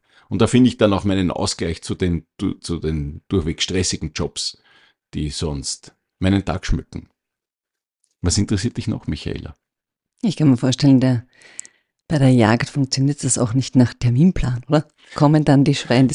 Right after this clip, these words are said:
Speaker 2: dann vorbei, <laughs> wenn du sie ein-, eingetragen hast
Speaker 1: Das ist eher
Speaker 2: als
Speaker 1: schwierig,
Speaker 2: Termin?
Speaker 1: ja, genau, genau. Nein, also
Speaker 2: So ganz
Speaker 1: das
Speaker 2: anders, oder, als im, im digitalen Marketing?
Speaker 1: Ja, völlig anders. Also bei, das, das ist einfach ungeplant,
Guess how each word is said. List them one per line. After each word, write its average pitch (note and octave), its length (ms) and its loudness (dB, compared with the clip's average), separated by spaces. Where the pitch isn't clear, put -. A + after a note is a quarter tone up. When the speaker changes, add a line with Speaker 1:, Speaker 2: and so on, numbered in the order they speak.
Speaker 2:
dann C3+ 200 4
vorbei, E3+ 580 6
<laughs> - 40 -2
wenn A#3 140 8
du A3 140 6
sie F#3+ 180 4
ein-, - 140 4
eingetragen F#3+ 840 4
hast A#3 340 4
Speaker 1:
Das - 200 6
ist A3+ 100 0
eher A3+ 160 2
Speaker 2:
als G#3+ 120 2
Speaker 1:
schwierig, - 160 -2
Speaker 2:
Termin? G3+ 280 2
Speaker 1:
ja, - 100 0
genau, F2 360 -2
genau. G2 360 0
Nein, C3 320 -2
also - 200 -2
Speaker 2:
So - 40 -4
ganz A3 240 4
Speaker 1:
das - 80 -2
Speaker 2:
anders, G#3 360 6
oder, F3 300 2
als E3 200 0
im, F3 180 2
im E3+ 220 2
digitalen D#3+ 600 0
Marketing? E3+ 640 -2
Speaker 1:
Ja, F#2 120 2
völlig G2+ 380 2
anders. - 420 -14
Also F2 340 -4
bei, F#2 300 -2
das, - 540 -6
das F2+ 160 -4
ist F2 100 -2
einfach F#2+ 240 -2
ungeplant, - 800 -4